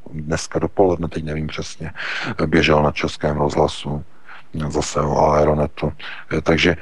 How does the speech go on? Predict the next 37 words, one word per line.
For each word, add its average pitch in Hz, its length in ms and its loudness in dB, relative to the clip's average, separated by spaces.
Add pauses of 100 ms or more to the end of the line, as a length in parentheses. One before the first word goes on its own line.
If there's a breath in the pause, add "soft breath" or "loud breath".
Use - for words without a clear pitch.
(100 loud breath)
my 90 140 4
se 156 140 4
snažíme 135 500 2
pouze 117 240 4
přinášet 120 500 0
informace 110 760 0
o 92 100 2
tom, 110 160 2
co 107 120 -6
se 104 160 -2
děje, 87 420 0
eh, 73 340 -4
ze 82 120 2
zákulisí. 78 960 2
Máme 78 340 -2
svého 87 300 2
člověka 85 500 2
ve 82 100 4
volebním 82 500 4
týmu 85 360 -2
Jiřího 82 340 2
Drahoše, 82 500 2
eh, - 840 2
který 76 340 2
nás 76 300 2
informuje 80 500 2
o 82 120 2
tom, 82 320 0
co - 120 -10
se 80 200 -4
děje, 80 280 2
co - 140 -6
se - 160 -4
chystá. 78 640 2
Víme 85 360 4
o 85 100 6
napojení, 80 800 2